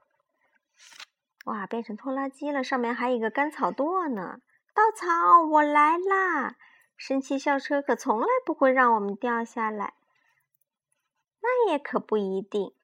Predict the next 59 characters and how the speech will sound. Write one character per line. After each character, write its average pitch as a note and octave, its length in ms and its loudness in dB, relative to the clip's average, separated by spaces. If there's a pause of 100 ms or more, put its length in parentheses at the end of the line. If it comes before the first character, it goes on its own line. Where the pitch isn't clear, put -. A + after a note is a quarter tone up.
(160)
有 F#3+ 180 -2
时 G3 220 -4
它 A#3 220 -4
也 G3 120 0
会 G3+ 160 -4
让 G3 320 -4
我 E3+ 60 -10
们 F#3+ 260 -8
软 A3 260 -2
着 - 120 -8 (100)
陆。 B3+ 260 -6 (720)
我 F#3 100 -4
们 F3 200 -10
在 F#3+ 160 -4
车 G#3 200 -6
上 G#3 300 -4
大 B3 240 -2
声 A#3+ 260 -6
歌 C4+ 240 -6
唱， C4+ 320 -8 (320)
一 E4 120 -2
轮 D4 200 0
明 C4 300 -2
亮 F#4 240 -4
的 E4 80 -4
月 C#4+ 240 -2
亮 B3+ 340 -2
高 D4 200 -2
高 C#4+ 180 -2
的 C#4 140 -4
挂 C4 240 0
在 G3+ 180 -8
空 B3+ 320 -10
中。 B3 340 -6 (1040)
菲 D#4+ 240 -2
比 C4+ 200 0
的 A#3 80 4
笔 A3 180 -4
记 A#3+ 160 -2
怎 A3 140 -6
么 G#3 120 -4
写 G#3+ 220 -6
的 G#3+ 140 -10
呢 A3 240 -8 (720)
？“秋 E4 220 -2
收 E4 280 2
时 C4 240 -4
节 B3 160 0
的 C4 120 -2
满 G3+ 340 -2
月 A#3 300 -2
比 G3+ 180 0
平 G#3 320 -8
时 A#3+ 240 -6
升 D#4 300 -6
起 C#4+ 160 -10
来 G3+ 260 -2
要 D4 180 -2
早 C#4+ 340 0